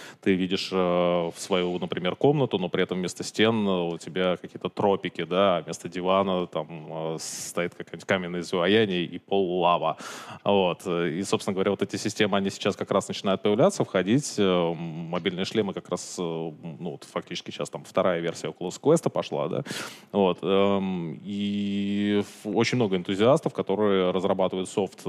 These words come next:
для себя, а не коммерчески. Эм, и вот там тестирование идёт всем миром, что называется, на open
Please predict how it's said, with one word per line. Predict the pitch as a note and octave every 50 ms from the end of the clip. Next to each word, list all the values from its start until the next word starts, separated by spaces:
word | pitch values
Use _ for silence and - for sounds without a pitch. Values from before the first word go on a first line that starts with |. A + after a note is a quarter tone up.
| F#2 F2 F2 E2 F2
для | F2+ G2 G2
себя, | - - G#2+ F#2 F#2+ G#2 F#2+ F#2 F2 - - -
а | - F2+ F2
не | F2+
коммерчески. | - G#2+ A2 A#2+ E3 G#3 A#3 - - - - - - A2
Эм, | G2 F#2+ F#2 F2+ F2+ F2+ F2 E2+ F2 E2+ E2 E2+ E2 E2+ E2+ E2+ D#2+ D#2+ D2 E2
и | G2+
вот | A#2 B2+
там | - C3 C3 C#3
тестирование | - A#2 A2 - - B2+ B2+ C3 A#2+ A#2 G#2+ G2 G2 F#2+ F#2 F2 E2+ F2 E2 E2 F2+ F2 E2 E2+ E2+
идёт | E2+ F#2+ G2 F#2+ -
всем | - - G2+ F2+ F2 F2+
миром, | G2 A2+ A#2+ G#2+ F#2+
что | - - F2
называется, | E2 E2 F#2 F2 F2 - - F2+
на | F#2+
open | F2+ E2+ - F#2